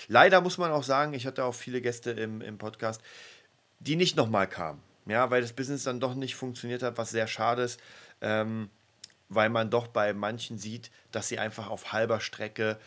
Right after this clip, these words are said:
aufgeben oder, oder man sieht, eigentlich hätten sie noch ein bisschen durchhalten müssen, ja. Einfach durchhalten, aber dann ist dann doch der Druck zu groß und man sagt sich, „Ah, ich gehe doch wieder zurück.“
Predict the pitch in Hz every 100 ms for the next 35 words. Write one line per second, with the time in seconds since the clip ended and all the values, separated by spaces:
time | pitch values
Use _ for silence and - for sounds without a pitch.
0 | - - _ - 123 - 120 123 123 117
1 | 117 - 120 117 104 - - - 120 110
2 | 135 135 _ - - - 147 143 127 131
3 | 123 113 104 120 117 98 98 - 90 87
4 | 80 90 87 95 - - - 135 135 107
5 | 120 113 92 - 87 87 98 104 107 113
6 | 113 104 113 - 107 104 113 113 95 107
7 | 113 113 95 107 107 95 95 98 - 98
8 | - - - - - - - - 110 113
9 | 113 98 92 98 85 - 78 78 -